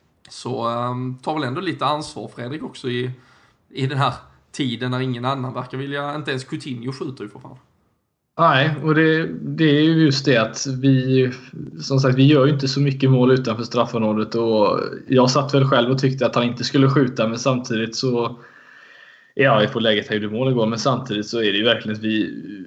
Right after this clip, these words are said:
Speaker 2: Det är för mycket daltande på bollen för oss utan att komma in i straffområdet, så att ibland är det bara att lösa av den där. Kanske inte Lovren ska göra som han brukar göra ibland från, vad är det, fyrtio meters avstånd, men Emre Can har ju ett, ett fint skott, och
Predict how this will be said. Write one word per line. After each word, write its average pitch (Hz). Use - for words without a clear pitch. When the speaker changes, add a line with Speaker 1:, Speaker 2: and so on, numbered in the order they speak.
Speaker 2:
Det 123
är 110
för 120
mycket 113
daltande 120
på 123
bollen 117
för 131
oss 113
utan 120
att 113
komma 113
in 107
i 107
straffområdet, 107
så 117
att 110
ibland 110
är 113
det 117
bara 110
att 113
lösa 113
av 104
den 123
där. 110
Kanske 135
inte 143
Lovren 135
ska 139
göra 113
som 113
han 120
brukar 127
göra 135
ibland 117
från, 113
vad 123
är 113
det, 117
fyrtio 135
meters 117
avstånd, 113
men 117
Emre 135
Can 135
har 123
ju 156
ett, -
ett 147
fint 143
skott, 131
och 123